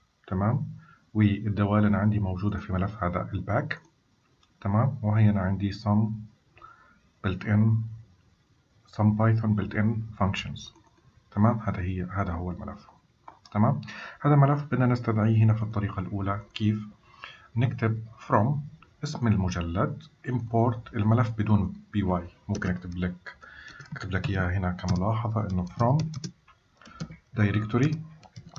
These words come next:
import file name without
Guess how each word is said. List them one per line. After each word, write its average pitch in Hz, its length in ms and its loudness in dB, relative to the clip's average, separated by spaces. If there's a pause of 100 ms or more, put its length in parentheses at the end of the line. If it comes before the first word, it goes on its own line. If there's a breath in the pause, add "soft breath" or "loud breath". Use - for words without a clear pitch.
(220)
import 113 600 0 (520)
file 113 380 6 (880)
name 107 340 6 (920)
without 104 760 -2